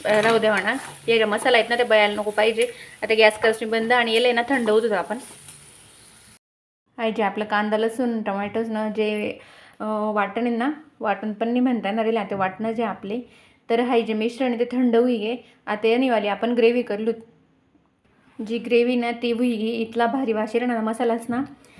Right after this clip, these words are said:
आणि कांदा ना आणि टोमॅटो ना पण एकदम भारी, लसूण ना एकदम भारी वास सुटेले.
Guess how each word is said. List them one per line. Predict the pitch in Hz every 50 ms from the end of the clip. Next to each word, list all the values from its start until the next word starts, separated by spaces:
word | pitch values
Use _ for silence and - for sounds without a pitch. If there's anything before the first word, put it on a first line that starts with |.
| 180 - - -
आणि | 214 220 214
कांदा | - 214 202 214 214 214 214 214 214
ना | 214 214
आणि | 214 214 214 214 214 214 214 208 208 208 -
टोमॅटो | 220 214 208 208 214
ना | 208 208 202
पण | 202 220 233 247
एकदम | - 208 196 196 220 226 226
भारी, | 247 247 220 208 202
लसूण | 208 208 208 262 240
ना | 233 226
एकदम | 196 190 202 214 226
भारी | 254 240 226
वास | 202 185 190 -
सुटेले. | - 226 - 208 196 208